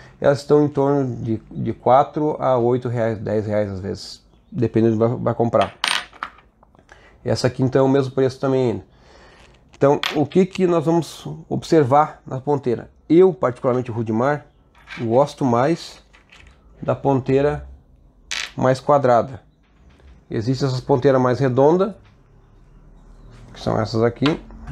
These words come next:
Deixa eu mostrar aqui pra você. Vocês conseguem identificar aqui o, identificar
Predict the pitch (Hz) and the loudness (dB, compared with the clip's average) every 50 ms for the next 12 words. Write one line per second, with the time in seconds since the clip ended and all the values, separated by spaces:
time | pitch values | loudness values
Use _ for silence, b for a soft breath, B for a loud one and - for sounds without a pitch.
0 | - - - - - - - - - - - - - - - - - - - 110 | -14 -14 -14 -16 -16 -16 -16 -16 -16 -18 -18 -14 -12 -12 -12 -12 -12 -12 -10 -10
1 | 110 - - 135 - - - - - B B B B B B B B B B - | -6 -4 -4 -4 -4 -6 -14 -20 -20 B B B B B B B B B B -20
2 | - - - 120 - - 127 127 131 131 127 - - _ _ - - - _ - | -8 -6 -4 -2 0 0 2 2 2 0 -2 -4 -8 _ _ -20 -20 -18 _ -4
3 | 135 131 131 120 - - 127 - - 131 131 131 - - 147 143 147 143 143 139 | -2 -2 -2 -2 -2 -4 -2 2 2 2 2 0 0 0 2 2 4 4 2 2
4 | 131 117 - - - - - _ _ _ _ - - - - _ _ _ _ _ | 0 -2 -6 -14 -20 -20 -20 _ _ _ _ -20 -20 -20 -20 _ _ _ _ _
5 | _ _ - - - - - - _ - - _ - - - - - - - - | _ _ -20 -20 -20 -20 -20 -20 _ -20 -20 _ -20 -20 -20 -20 -20 -16 -16 -16
6 | - - - - - - - - - - - - - - - - - - 127 - | -16 -14 -12 -8 -6 -6 -4 -4 -6 -6 -6 -6 -6 -6 -6 -8 -8 -10 -10 -10
7 | - - - - - - - - - - - - - - - - - - - - | -10 -10 -10 -12 -14 -16 -16 -18 -16 -14 -14 -14 -14 -18 -20 -20 -20 -20 -20 -20
8 | - - - - - - - - _ _ _ - - _ _ _ _ _ _ b | -20 -20 -20 -20 -20 -20 -20 -20 _ _ _ -20 -20 _ _ _ _ _ _ b
9 | b b b b b b b b b b - - 120 120 - - - 139 127 - | b b b b b b b b b b -6 -4 -4 -4 -2 -2 0 0 0 0